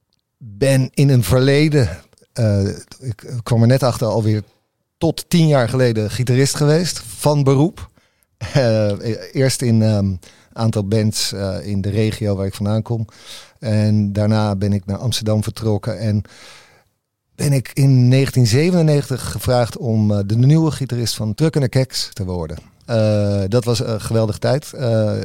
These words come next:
dat liep tot, eh, tweeduizend één. Eind tweeduizend één. En in tweeduizend vijf ongeveer ben ik, eh, samen met Felix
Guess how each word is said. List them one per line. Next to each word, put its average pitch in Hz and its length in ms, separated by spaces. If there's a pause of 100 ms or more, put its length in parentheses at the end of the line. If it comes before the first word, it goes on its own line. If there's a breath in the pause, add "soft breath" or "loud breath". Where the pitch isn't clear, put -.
(160)
dat 113 320
liep 113 300
tot, - 360
eh, 107 60
tweeduizend 104 800 (280)
één. 139 380 (1000)
Eind 120 180
tweeduizend 107 440
één. 123 180 (520 loud breath)
En 113 500
in 107 240
tweeduizend 104 720 (260)
vijf - 460
ongeveer 117 500
ben 104 160
ik, - 240
eh, 101 280
samen 101 340
met 95 160
Felix - 800